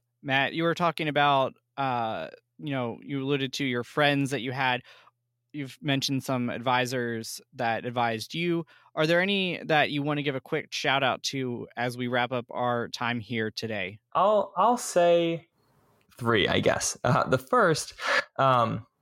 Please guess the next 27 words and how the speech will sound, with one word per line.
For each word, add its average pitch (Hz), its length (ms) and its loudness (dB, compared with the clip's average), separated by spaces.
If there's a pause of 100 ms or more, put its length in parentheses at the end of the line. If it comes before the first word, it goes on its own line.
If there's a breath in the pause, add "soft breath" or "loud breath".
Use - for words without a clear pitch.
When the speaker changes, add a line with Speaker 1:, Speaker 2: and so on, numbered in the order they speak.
(160)
Speaker 2:
is 117 240 4
Janet 202 360 2
Schulenberg, 117 840 2
who 143 200 4
was 123 260 4
my 117 440 4 (200)
advisor 135 840 4
when 123 180 2
I 117 100 6
came 170 380 2
to 139 100 0
Penn 117 240 2
State. 117 300 2
I 147 140 4
started 135 680 2 (280)
in 120 120 4
D 117 120 4
U 107 180 6
S. 131 260 2 (800)
And 131 140 2
so, 120 360 4 (400 loud breath)
uh, 120 340 2
she 185 400 2
was 151 300 4
just 127 360 2
very 135 680 4 (720)
helpful 117 800 2